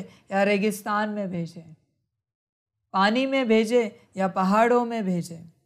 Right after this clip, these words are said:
सब मंजूर होगा क्योंकि राह उन्होंने चुनी है।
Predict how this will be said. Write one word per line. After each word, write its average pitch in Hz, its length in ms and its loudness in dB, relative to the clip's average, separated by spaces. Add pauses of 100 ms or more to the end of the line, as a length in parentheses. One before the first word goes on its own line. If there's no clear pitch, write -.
(480)
सब 208 300 -4
मंजूर 196 500 0
होगा 175 360 -2 (500)
क्योंकि 190 300 -2
राह 196 260 4
उन्होंने 226 560 0
चुनी 190 360 -8
है। 165 200 -10